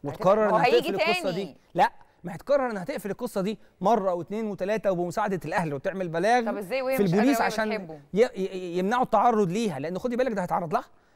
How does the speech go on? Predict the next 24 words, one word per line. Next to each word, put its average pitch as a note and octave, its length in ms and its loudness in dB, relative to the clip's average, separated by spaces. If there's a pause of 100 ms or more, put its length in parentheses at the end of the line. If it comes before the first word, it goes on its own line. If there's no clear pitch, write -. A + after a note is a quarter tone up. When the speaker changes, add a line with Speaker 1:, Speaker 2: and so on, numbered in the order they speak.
(160)
Speaker 2:
يعني D3 200 -4
هي G#3+ 120 0
لو E3+ 160 4
رفضته F#3 480 0
هيتعرض D#3+ 380 -2
لها، A#3+ 100 0 (800)
مش D#3 140 -6
Speaker 1:
لا E3+ 40 -2
Speaker 2:
هيسكت. G#3+ 200 2
Speaker 1:
طبعا، C#3+ 140 -6
ممكن G#3 200 -10
يأذيها G3 280 -8
بجد. F#3 240 -6
Speaker 2:
ده D#3+ 100 4
مر-، B3 220 6
اه F4+ 340 8
فعلا F4+ 380 2
مريض، A#3+ 380 0
ده F#3+ 80 0
ممكن B3 220 -2
يأذيها، B3 380 -2 (200)
انت F#3 140 -8
مش G3 120 -8
متخيله. G#3+ 540 -2